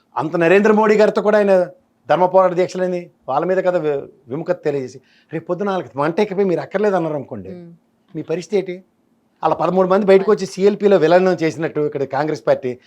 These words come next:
Speaker 1: మా బట్టి విక్రమార్క గారిని ఒక్కళ్ళనే వదిలేసి వెళ్ళిపోయినట్టు వెళ్ళిపోతే మీ పరిస్థితి ఏంటండి?
Speaker 2: మ్మ్.
Speaker 1: అలా పదకొండు పదకొండు కూడా ఆ పొజిషన్ కనబడతారు. మీరు వెళ్ళి మళ్ళీ ఎనిమిదో ఏడో.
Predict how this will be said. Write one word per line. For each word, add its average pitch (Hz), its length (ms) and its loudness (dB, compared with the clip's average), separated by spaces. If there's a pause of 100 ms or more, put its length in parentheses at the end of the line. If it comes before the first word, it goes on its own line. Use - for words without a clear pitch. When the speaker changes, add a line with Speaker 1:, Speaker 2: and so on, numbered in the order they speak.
(100)
Speaker 1:
మా 139 60 -2
బట్టి 143 220 2
విక్రమార్క 165 420 0
గారిని 143 160 0
ఒక్కళ్ళనే 151 300 -2
వదిలేసి 139 260 -2
వెళ్ళిపోయినట్టు 131 360 -6
వెళ్ళిపోతే 143 340 -6
మీ 123 100 -10
పరిస్థితి 127 320 -12
ఏంటండి? 143 340 -12 (100)
Speaker 2:
మ్మ్. 190 200 -18 (260)
Speaker 1:
అలా 175 120 2
పదకొండు 190 340 2
పదకొండు 214 340 2
కూడా 226 180 4
ఆ - 20 4
పొజిషన్ 214 360 0
కనబడతారు. 190 380 0
మీరు 175 120 2
వెళ్ళి 185 140 4
మళ్ళీ 190 200 4
ఎనిమిదో 196 220 2
ఏడో. 202 380 4